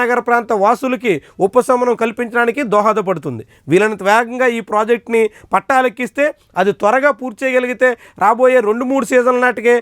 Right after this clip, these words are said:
వరదల నుంచి పూర్తి ఉపశమనం కల్పించేదానికి తగ్గట్టుగా వ్యవహారం ఉంటుంది. అలాంటి ప్రయత్నం సాగాలని, అది వీలైనంత త్వరగా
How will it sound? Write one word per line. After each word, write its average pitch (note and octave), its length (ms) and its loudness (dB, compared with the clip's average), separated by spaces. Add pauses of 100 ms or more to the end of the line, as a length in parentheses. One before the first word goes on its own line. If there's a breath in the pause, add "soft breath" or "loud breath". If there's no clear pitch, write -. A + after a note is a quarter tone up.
(260 soft breath)
వరదల A#3+ 340 0
నుంచి B3 180 -6 (180)
పూర్తి C4+ 280 -2 (100)
ఉపశమనం B3 560 0
కల్పించేదానికి A#3 720 -2
తగ్గట్టుగా A3+ 420 0 (320 soft breath)
వ్యవహారం A3 440 2 (100)
ఉంటుంది. A#3+ 320 -4 (320 loud breath)
అలాంటి A#3 360 -2
ప్రయత్నం A3+ 340 -2 (280)
సాగాలని, A#3+ 540 0 (280 soft breath)
అది G#3 120 -2 (100)
వీలైనంత C4+ 500 0 (120)
త్వరగా C4 300 0